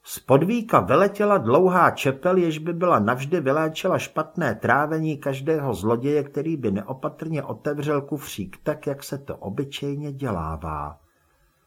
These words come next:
Bylo vidět, že někdo předpokládal, že v ubytovacích zařízeních na cestě budou velmi neschopní hoteloví detektivové. Elánius čepel opatrně ohnul zpět do pochvy,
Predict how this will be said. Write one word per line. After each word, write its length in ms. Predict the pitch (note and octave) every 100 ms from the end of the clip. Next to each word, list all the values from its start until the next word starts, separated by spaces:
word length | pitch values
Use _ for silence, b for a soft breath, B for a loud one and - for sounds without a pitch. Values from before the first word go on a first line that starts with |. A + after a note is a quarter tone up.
| _ _ -
Bylo 340 | D2+ F#3 F#3+
vidět, 420 | F2+ F#2+ B2+ F#3+
že 180 | D#3 A2
někdo 380 | F#2 F3 G#3+ B2+
předpokládal, 1080 | - - G2 - B2+ - B2+ C3+ D3 E3+ E3+
že 160 | A2
v 120 | F#2+ -
ubytovacích 800 | D3+ F#3+ G3+ G#3+ G#3 - F#2+
zařízeních 760 | E2+ G#2 D#3+ E3+ F3+ F3 A2 G#2
na 120 | G#2+
cestě 460 | - F3 F3 - E3+
budou 360 | E3 D3 D#2
velmi 440 | C2 B2 G#3+ A#3 G3+
neschopní 720 | C#3 C#3 - F3 - E3 E3+
hoteloví 640 | C3 C3+ D3 C#3+ C#3 D3
detektivové. 1000 | C#3 G#2+ - E2 - D2 C#2 B1+ C2 C2 _ _ _ _ _ _ _ _ _ _ _ _ _ _ _ -
Elánius 640 | A2 A2+ F3+ A#3 B3 -
čepel 500 | - E3+ E3+ G#3+ G3+ -
opatrně 680 | C#3 - G3+ - G3+ G#3
ohnul 480 | G3 C#3 F3 F#3+ F#3
zpět 340 | F#3 - G3+
do 200 | F2+ E2+
pochvy, 640 | G2 - C#3+ - C#3 F3